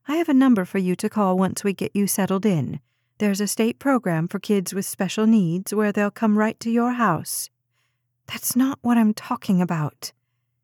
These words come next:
Kimmy wondered how she and her sister would survive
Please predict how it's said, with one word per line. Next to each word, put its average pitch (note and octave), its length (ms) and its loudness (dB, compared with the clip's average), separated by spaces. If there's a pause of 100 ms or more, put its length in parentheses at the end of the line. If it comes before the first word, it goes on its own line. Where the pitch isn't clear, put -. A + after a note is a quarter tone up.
(200)
Kimmy C#4 280 4
wondered G#3+ 420 2
how G3 180 -2
she C4 260 -4
and G3+ 100 2
her F#3+ 100 -2
sister F3+ 440 -4
would F3 180 -4
survive F#3 600 0